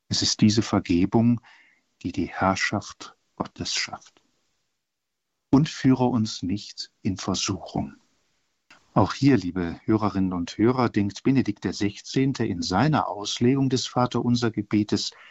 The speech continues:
sehr realistisch, wenn er feststellt, die Formulierung dieser Bitte ist für viele anstößig. „Gott führt uns doch nicht in Versuchung.“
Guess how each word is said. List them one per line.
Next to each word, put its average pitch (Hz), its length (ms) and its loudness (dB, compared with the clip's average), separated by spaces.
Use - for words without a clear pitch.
sehr 98 420 2
realistisch, 95 840 -2
wenn 90 140 4
er 90 100 2
feststellt, - 720 0
die - 60 -8
Formulierung 110 720 2
dieser 117 240 -4
Bitte 110 320 -4
ist - 260 -6
für 101 120 -2
viele 110 480 2
anstößig. - 1080 -4
„Gott 123 240 2
führt 135 520 0
uns 131 280 2
doch 120 220 -2
nicht 120 300 -2
in 98 180 -4
Versuchung.“ - 800 -6